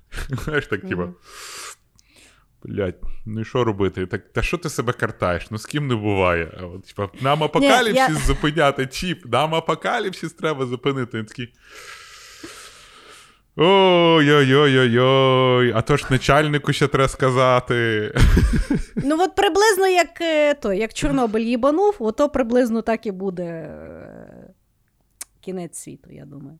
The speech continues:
Speaker 2: Знаєш,
Speaker 1: Я,
Speaker 2: хтось
Speaker 1: а
Speaker 2: там
Speaker 1: пе-,
Speaker 2: стане,
Speaker 1: а,
Speaker 2: а,
Speaker 1: пе-,
Speaker 2: а ти, а
Speaker 1: розумієш?
Speaker 2: ти, а ти не забув ото зробити? <gasps> Ото десь так
Speaker 1: От
Speaker 2: буде.
Speaker 1: розумієш, що це, коли ми сприймаємо, що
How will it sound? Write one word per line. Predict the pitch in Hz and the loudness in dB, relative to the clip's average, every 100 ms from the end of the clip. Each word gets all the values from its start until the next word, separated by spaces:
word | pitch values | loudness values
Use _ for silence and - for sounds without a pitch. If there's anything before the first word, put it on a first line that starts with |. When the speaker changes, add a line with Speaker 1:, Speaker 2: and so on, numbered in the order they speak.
| _ | _
Speaker 2:
Знаєш, | 226 269 - _ | -8 -8 -8 _
Speaker 1:
Я, | 120 | -4
Speaker 2:
хтось | 254 - | 0 2
Speaker 1:
а | |
Speaker 2:
там | 277 | 2
Speaker 1:
пе-, | |
Speaker 2:
стане, | - 294 - | 2 2 2
Speaker 1:
а, | - | 0
Speaker 2:
а, | |
Speaker 1:
пе-, | 151 151 165 247 | -2 -6 -2 0
Speaker 2:
а | |
ти, | 160 | 2
а | 160 | 2
Speaker 1:
розумієш? | 139 302 | 4 2
Speaker 2:
ти, | 415 370 139 - - _ - | 2 0 -4 -18 -20 _ 0
а | 302 | 2
ти | 392 | 4
не | 392 | 4
забув | 370 339 480 453 | 4 4 4 4
ото | 330 | 4
зробити? | 285 226 247 190 415 571 659 698 659 640 605 | 2 2 0 2 2 4 2 2 2 4 4
<gasps> | 554 494 392 - _ _ _ | 4 2 0 -4 _ _ _
Ото | 240 240 | -14 -12
десь | 214 202 | -10 -12
так | - 151 | -10 -4
Speaker 1:
От | 160 | -4
Speaker 2:
буде. | 165 - | -4 -16
Speaker 1:
розумієш, | - 131 131 117 160 220 277 - | -6 -2 0 0 -2 -2 -2 -4
що | 143 | -4
це, | 135 - 156 185 175 156 135 - _ _ _ - | -6 -2 0 0 0 -2 -4 -10 _ _ _ -2
коли | 135 151 151 | 0 2 2
ми | 143 | 0
сприймаємо, | - - 113 104 135 214 175 110 87 - | -2 -2 -2 0 0 0 -2 -2 -4 -8
що | - - 127 127 127 117 | -14 -8 -4 -2 0 -2